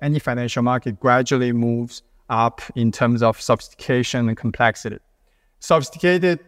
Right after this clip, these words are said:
products, complex product doesn't mean they are necessarily better product. I'm not saying that,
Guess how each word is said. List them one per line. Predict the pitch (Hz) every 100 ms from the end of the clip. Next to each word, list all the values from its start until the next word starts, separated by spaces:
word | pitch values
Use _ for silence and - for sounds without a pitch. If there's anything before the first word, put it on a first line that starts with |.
| _ -
products, | 160 156 143 - -
complex | 143 120 151 160 -
product | - 151 151 -
doesn't | 160 165 147
mean | 147 147
they | 127
are | 120 117
necessarily | 123 131 147 - 127 117
better | - 151 135
product. | - 123 110 117
I'm | 117
not | 131 131
saying | 131 120
that, | 110 127 104 -